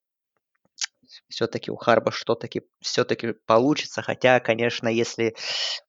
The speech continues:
подытоживать его, сколько он, получается, шесть уже или семь сезонов,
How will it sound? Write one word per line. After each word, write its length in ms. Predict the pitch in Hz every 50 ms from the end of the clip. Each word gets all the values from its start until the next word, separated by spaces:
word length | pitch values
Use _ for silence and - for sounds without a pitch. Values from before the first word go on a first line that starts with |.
| _ _ -
подытоживать 920 | 135 127 - 127 127 - - 143 139 131 117 107 117 117 117 113 113 - 117
его, 800 | 117 113 110 117 117 117 113 113 113 113 110 110 107 107 107 - _ - - - - - - - _ _ _ _ _
сколько 480 | - - - - - 107 - - 98 - - _ -
он, 160 | - 120 107 -
получается, 500 | - 113 - - - 110 107 - - -
шесть 500 | - - - - 123 143 139 - - -
уже 200 | 104 - 107 107
или 120 | 101 101 98
семь 420 | - - - - - 117 123 127
сезонов, 540 | 127 - - 107 104 110 107 107 107 107